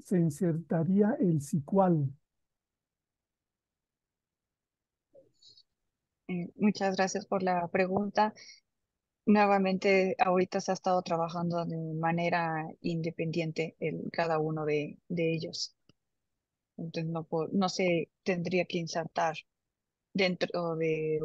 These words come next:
Speaker 2: uno, sino que tendrá que ser de uno de los que mencioné, sino que te-, tendrá que ser independiente porque aquí hay que respetar la nom cero sesenta y dos, que tiene sus propias características y se, por eso se ha mantenido hasta el momento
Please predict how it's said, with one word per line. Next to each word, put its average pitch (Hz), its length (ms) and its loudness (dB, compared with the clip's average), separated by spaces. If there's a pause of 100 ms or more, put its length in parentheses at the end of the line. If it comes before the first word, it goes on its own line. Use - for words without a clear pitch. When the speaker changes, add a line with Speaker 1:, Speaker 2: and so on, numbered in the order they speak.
(140)
Speaker 2:
uno, 202 260 0
sino 175 240 -4
que 165 140 -4
tendrá 165 340 -2
que 170 180 -6
ser 156 440 -2 (160)
de 175 160 2
uno 180 160 0
de 170 80 0
los 165 100 -4
que 165 140 -6
mencioné, 175 360 -6
sino 160 200 -8
que 160 100 -6
te-, 160 180 -10 (220)
tendrá 165 340 -6
que 175 140 -8
ser 170 400 -4
independiente 175 680 -2
porque 175 540 -2 (380)
aquí 185 220 -2
hay 175 60 -2
que 180 120 -2
respetar 170 480 -2
la 170 120 0
nom 165 200 -2
cero 165 240 -6
sesenta 165 420 -6
y 165 60 -2
dos, 160 280 -6 (140)
que 185 140 0
tiene 160 240 -2
sus - 200 -8
propias 160 380 -4
características 180 880 -4 (460)
y 180 140 -2 (200)
se, 160 480 -4 (340)
por 175 440 2
eso 170 160 0
se - 100 -4
ha 165 60 0
mantenido 160 560 -2
hasta 165 220 -8
el 165 60 -6
momento 165 520 -8